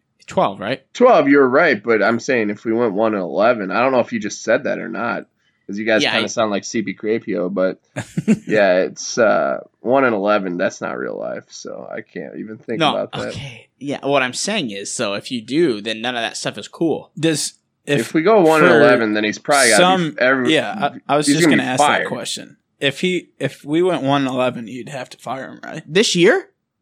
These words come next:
Speaker 3: One and eleven?
Speaker 1: One and eleven this
Speaker 2: One and eleven
Speaker 1: year.
Speaker 2: is
Speaker 3: Who would we
Speaker 2: ungodly bad.
Speaker 3: beat? Bowling Green?
Speaker 1: Yeah.
Speaker 3: Lewiston Nichols and everybody else.
Speaker 1: Okay, so let's just say
Speaker 3: You'd have to fire them.
Speaker 1: Let's
Speaker 2: You'd,
Speaker 1: ju-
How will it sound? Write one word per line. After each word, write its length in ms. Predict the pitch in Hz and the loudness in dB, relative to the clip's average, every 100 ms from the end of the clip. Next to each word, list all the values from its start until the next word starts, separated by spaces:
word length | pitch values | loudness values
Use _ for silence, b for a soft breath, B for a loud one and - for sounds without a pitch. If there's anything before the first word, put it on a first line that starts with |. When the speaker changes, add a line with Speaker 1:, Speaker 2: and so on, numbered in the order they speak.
| _ _ _ | _ _ _
Speaker 3:
One 240 | 269 302 | 2 4
and 120 | 285 226 | 6 6
eleven? 560 | 202 240 269 294 - _ _ _ - | 6 6 4 0 -4 _ _ _ 0
Speaker 1:
One 320 | 180 233 262 | 4 4 6
and 80 | 202 | 6
eleven 0 | |
this 0 | |
Speaker 2:
One 120 | 294 | 8
and 200 | 202 156 | 8 6
eleven 280 | 156 160 175 | 4 4 4
Speaker 1:
year. 80 | 156 | 4
Speaker 2:
is 60 | 120 | 2
Speaker 3:
Who 180 | - 143 | 0 2
would 80 | 143 | 4
we 60 | |
Speaker 2:
ungodly 380 | 254 233 240 220 | 6 6 6 4
bad. 260 | 160 185 135 | 4 4 2
Speaker 3:
beat? 200 | - - _ _ - | -2 -14 _ _ -2
Bowling 320 | 175 202 196 | 2 4 4
Green? 420 | 175 190 220 226 _ | 4 4 2 0 _
Speaker 1:
Yeah. 260 | 175 302 359 - | 0 2 2 -4
Speaker 3:
Lewiston 380 | 151 180 202 190 | 2 2 4 2
Nichols 360 | 170 170 147 139 | 2 2 0 0
and 120 | 123 160 | -2 0
everybody 480 | 160 160 160 147 | 2 2 4 4
else. 380 | 147 143 - - _ | 4 2 -4 -14 _
Speaker 1:
Okay, 360 | 170 170 120 - - | -2 0 -2 -6 -8
so 300 | - 196 156 | 2 4 4
let's 280 | 135 190 - | 2 0 2
just 220 | 359 - | 0 2
say 160 | 214 208 | 4 4
Speaker 3:
You'd 140 | 220 | 4
have 160 | 220 208 | 4 2
to 100 | 196 | 0
fire 300 | 220 226 190 | 2 4 4
them. 220 | 131 101 - | 0 -6 -4
Speaker 1:
Let's 340 | 165 190 - | -2 0 0
Speaker 2:
You'd, 220 | 143 151 | 2 2
Speaker 1:
ju- 80 | 156 | 2